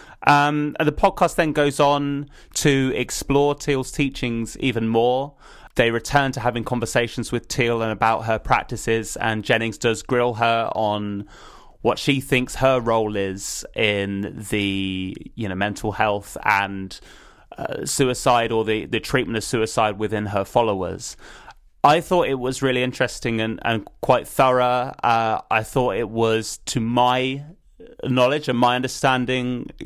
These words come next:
carefully handled in terms of the sensitive subject matter. I listened to the whole thing within about two, three days when it first came out.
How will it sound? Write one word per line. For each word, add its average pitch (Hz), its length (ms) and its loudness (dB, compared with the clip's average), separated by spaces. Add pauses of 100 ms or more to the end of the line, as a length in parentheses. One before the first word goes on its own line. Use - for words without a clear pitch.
(160)
carefully 123 380 2
handled 135 420 2
in 123 140 0
terms 120 320 0
of 120 140 -4
the 107 360 -2 (220)
sensitive 117 440 0
subject 127 400 0
matter. 139 520 0 (720)
I 147 160 4
listened 151 280 0
to 143 60 0
the 143 80 6
whole 147 140 4
thing 151 220 0
within 117 200 0
about 110 300 2
two, 120 180 -2
three 120 180 -2
days 117 360 2
when 107 120 -2
it 107 120 -4
first - 280 -2
came 107 220 0
out. 95 300 0